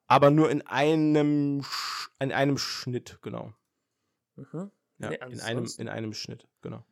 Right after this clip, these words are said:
Speaker 2: ansonsten hat man, also ist mir mal nix aufgefallen. Ich hab ihn aber auch
Speaker 1: Ja.
Speaker 2: tatsächlich nur ein-, einmal gesehen jetzt, ja.
Speaker 1: Mhm. Mhm.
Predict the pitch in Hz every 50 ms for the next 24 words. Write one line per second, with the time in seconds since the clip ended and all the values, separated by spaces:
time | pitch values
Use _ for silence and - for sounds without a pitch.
0 | _ _ _ _ _ _ - 123 123 120 120 127 - - 170 180 180 _ - 165
1 | - - - - 135 135 131 131 123 - - _ - - - - - - - 135
2 | - - 151 151 160 180 220 220 202 180 165 160 156 156 156 151 - - - -
3 | - - - 123 127 - - 127 - - 107 104 120 135 - 147 151 160 151 143
4 | 151 127 147 151 - - 117 113 - - - _ - - 131 135 - - 139 139
5 | - - 139 - - 147 143 135 101 101 113 123 127 131 131 131 131 - _ _
6 | _ _ _ _ _ _ _ - 143 143 143 127 123 117 123 127 127 131 123 113
7 | 110 110 110 110 - - - 117 113 104 - _ _ _ _ - 123 123 120 120
8 | 120 131 127 - _ _ _ _ _ _ - 123 123 120 123 135 -